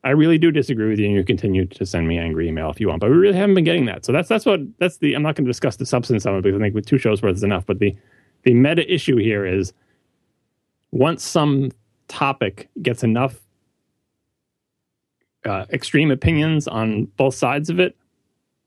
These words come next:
even the people you agree with will be, uh, inclined to jump on you if, if they, if it seems like you are not very accurately and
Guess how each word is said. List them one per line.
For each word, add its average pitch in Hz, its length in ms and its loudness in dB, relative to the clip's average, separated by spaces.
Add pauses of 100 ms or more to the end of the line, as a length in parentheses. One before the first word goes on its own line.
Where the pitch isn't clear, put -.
(180)
even 190 260 4
the 180 80 2
people 156 260 2
you 147 160 6
agree 123 340 2
with 90 360 -2 (720)
will 117 220 4
be, 113 420 2 (360)
uh, 101 220 -2 (120)
inclined 143 540 0
to 127 60 2
jump 131 320 0
on 95 200 -2
you 87 260 -2 (100)
if, 123 160 -4 (180)
if - 180 -4
they, 107 160 0
if 139 240 -8
it 113 100 -6
seems 127 380 2
like 104 360 -2 (920)
you 147 300 2
are 113 500 -2 (420)
not 156 460 2 (720)
very 170 460 0
accurately 139 840 -2
and 110 420 -4